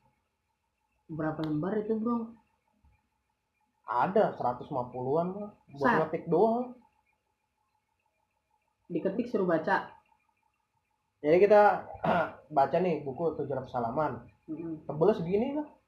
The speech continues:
Speaker 1: Terus?
Speaker 2: Udah nih, ntar kita ketik hasil yang udah kita baca, terus kita kasih tahu, kita ngebaca maksud dari si penulis apa,
Speaker 1: Hmm.
Speaker 2: ya kan? Terus, eh,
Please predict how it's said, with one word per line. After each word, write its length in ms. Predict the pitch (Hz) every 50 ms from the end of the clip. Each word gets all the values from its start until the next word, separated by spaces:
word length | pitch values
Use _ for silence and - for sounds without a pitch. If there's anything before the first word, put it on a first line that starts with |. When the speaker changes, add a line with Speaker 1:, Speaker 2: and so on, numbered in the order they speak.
| _ _ _ _ _ - _ _ _ _ _ _ _ _ -
Speaker 1:
Terus? 240 | 170 202 220 214 - - - - - - _ _ _ _ _ _ - - _ _
Speaker 2:
Udah 200 | - 139 143 156
nih, 200 | 160 190 190 175
ntar 200 | 160 165 196 208
kita 200 | 202 185 180 170
ketik 320 | 156 170 175 - 190 185 180
hasil 360 | 170 170 151 - 165 151 151
yang 200 | 151 151 151 147
udah 120 | 147 147
kita 200 | 139 135 143 139
baca, 320 | 135 143 135 139 - - 175 170
terus 240 | - 170 170 175 - - - _ _ _ _ _ _ _
kita 160 | - 147 -
kasih 240 | 151 156 147 156 151
tahu, 520 | - 139 139 143 151 156 151 147 139 - - - _ -
kita 200 | - 131 156 156
ngebaca 720 | 156 151 139 127 120 120 - - 170 165 156 - - - - _ _ _ _ _ _ _ _ _ _ _ _ _ _ _ _ _ _
maksud 480 | _ 143 139 143 139 - 165 156 156 160
dari 240 | 151 143 143 143 139
si 80 | -
penulis 400 | - - 139 135 131 143 165 170
apa, 640 | 147 127 127 - 151 156 156 156 156 156 156 156 - - _
Speaker 1:
Hmm. 400 | - 156 151 151 151 147 143 139 - - _ -
Speaker 2:
ya 80 | - 120 110 -
kan? 320 | 139 143 151 156 160 156 156 - _ _ _ _ _ _ _ - - - - - - - - - - - - _ _ _ _ _
Terus, 320 | - 165 160 165 165 165 - - - _ _ _ _ _ _ _ _ _ _ _ _ _ _ _ _ _ _ -
eh, 500 | - 127 127 127 131 131 127 131 131 131